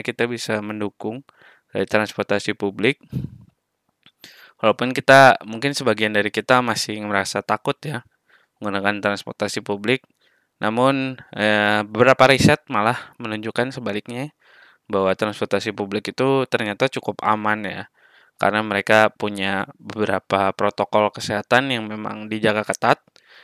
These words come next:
dibandingkan mungkin menggunakan kendaraan-kendaraan lain yang sifatnya, eh,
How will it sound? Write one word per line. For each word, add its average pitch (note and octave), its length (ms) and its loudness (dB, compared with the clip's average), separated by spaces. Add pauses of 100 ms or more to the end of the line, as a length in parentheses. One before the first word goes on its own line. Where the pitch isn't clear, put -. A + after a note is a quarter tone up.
(280)
dibandingkan G2 480 -2
mungkin A#2 320 -4
menggunakan G2+ 560 -4
kendaraan-kendaraan G2+ 800 0
lain G2+ 320 -2
yang A2 180 -4 (1000)
sifatnya, A2 800 -2 (800)
eh, A2 640 -4